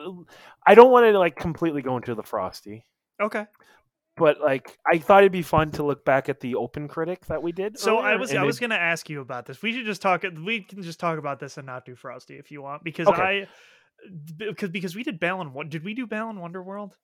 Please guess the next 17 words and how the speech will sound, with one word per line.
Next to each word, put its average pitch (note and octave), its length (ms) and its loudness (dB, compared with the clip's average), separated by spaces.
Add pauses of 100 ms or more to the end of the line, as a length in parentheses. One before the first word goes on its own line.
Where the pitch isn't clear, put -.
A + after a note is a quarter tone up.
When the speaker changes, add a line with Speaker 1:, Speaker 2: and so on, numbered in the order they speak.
(560)
Speaker 1:
No, D#3 300 2
we C#3 140 0
did G3 80 2
Speaker 2:
Okay, F3 220 4
Speaker 1:
not, C3 240 0
but - 60 -4
Speaker 2:
thank E3+ 180 0
Speaker 1:
we, - 40 -20
Speaker 2:
God. C#3+ 340 -2 (1120)
Speaker 1:
uh, A#2+ 320 2
we've D3 260 -2
done G#3+ 300 8
a G#3+ 40 2
few, F#3 360 4
and E3+ 120 0
then E3 120 0
I, D#3+ 100 4